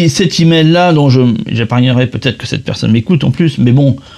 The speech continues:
euh, elle a eu la réponse, donc, euh, bah, ça fait qu'un redite de la réponse que je lui ai donnée, euh, avec peut-être un petit peu quelques, quelques, euh, quelques compléments.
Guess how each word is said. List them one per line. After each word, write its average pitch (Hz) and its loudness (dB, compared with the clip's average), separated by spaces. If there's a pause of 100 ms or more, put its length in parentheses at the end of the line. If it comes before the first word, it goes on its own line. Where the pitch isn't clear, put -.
(220)
euh, - -4
elle 135 -2
a 156 2
eu 170 2
la 175 2
réponse, 165 0
donc, 135 2
euh, 135 4
bah, 123 0
ça 123 -2
fait 147 0
qu'un 120 0
redite 143 4
de 139 2
la 127 2
réponse 131 0
que 135 0
je 113 0
lui 120 2
ai 110 0
donnée, 185 0 (440)
euh, 113 0
avec 135 0
peut-être 139 -2
un 107 -2
petit 127 -4
peu 135 0
quelques, 120 -4
quelques, 107 -4
euh, 113 0 (840)
quelques 127 -2
compléments. 110 -2